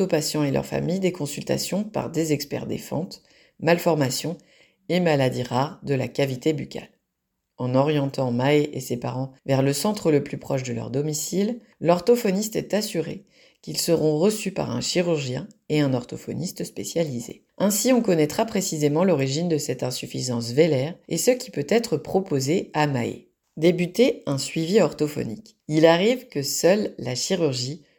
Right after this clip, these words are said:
puisse corriger significativement l'anatomie et le dysfonctionnement du voile du palais. Cependant, dans tous les cas, il est indispensable de débuter un suivi orthophonique.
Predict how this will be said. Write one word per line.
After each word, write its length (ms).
puisse 300
corriger 580
significativement 1300
l'anatomie 800
et 60
le 140
dysfonctionnement 720
du 120
voile 220
du 100
palais. 340
Cependant, 500
dans 120
tous 160
les 140
cas, 180
il 100
est 160
indispensable 760
de 120
débuter 640
un 120
suivi 340
orthophonique. 680